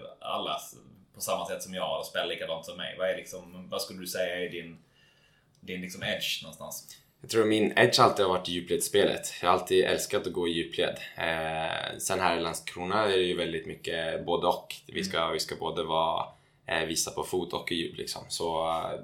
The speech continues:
Speaker 2: det är en utmaning i sig, vilket som är väldigt rolig. Men jag tror min edge alltid har varit djupledshotet och att jag, eh,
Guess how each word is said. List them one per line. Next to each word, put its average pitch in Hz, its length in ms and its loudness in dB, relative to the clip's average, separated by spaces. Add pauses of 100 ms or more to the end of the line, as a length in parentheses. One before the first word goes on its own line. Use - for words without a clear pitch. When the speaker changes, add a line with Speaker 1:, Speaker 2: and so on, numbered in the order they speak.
(180)
Speaker 2:
det 85 60 -4 (140)
är 98 60 -4
en 95 80 -6
utmaning 82 400 -4
i - 40 -10
sig, 104 260 6
vilket - 260 -6
som 82 240 -6
är 80 40 -12
väldigt 80 300 -8
rolig. 82 320 -4 (400)
Men 85 200 -4
jag 87 120 -4
tror 92 120 -6
min 85 160 -6
edge 92 300 -2
alltid 82 280 -2
har 82 60 0
varit 80 140 -8
djupledshotet - 1000 -8
och - 140 -20
att - 160 -18
jag, - 340 -6 (580)
eh, - 720 -12